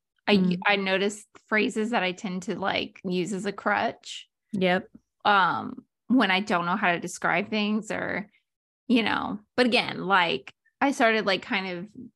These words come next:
Speaker 1: of getting in my head about it because I was like, "Oh no, I use that again. Oh no, I use that."
Speaker 2: Mm-hmm.
Speaker 1: But then I was like, "Doesn't matter."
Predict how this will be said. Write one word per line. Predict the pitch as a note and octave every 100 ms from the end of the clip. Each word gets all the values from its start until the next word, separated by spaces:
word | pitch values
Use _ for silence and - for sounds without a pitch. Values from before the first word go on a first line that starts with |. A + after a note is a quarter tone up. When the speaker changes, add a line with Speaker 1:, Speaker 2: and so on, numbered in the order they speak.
| -
Speaker 1:
of | A#3 E3+
getting | G#3 G3+ G3 G3 F#3
in | - G3
my | F#3 F#3
head | F#3+ G3
about | F3 G#3 G#3+ A3
it | A#3
because | G#3+ F#3+ G#3
I | F#3
was | F#3+
like, | F3+ -
"Oh | A3+
no, | A3+ A3
I | F#3+
use | G3+
that | F#3+ D3+
again. | - - - - - _ -
Oh | G3+
no, | G3+
I | F#3
use | F3+ F3
that." | -
Speaker 2:
Mm-hmm. | F#3+
Speaker 1:
But | A3
then | A3+
I | A3
was | G#3+
like, | F#3 F3+ A3+ - _ _ _ _ _ _ -
"Doesn't | G#3 G3 E3+
matter." | D#3+ - -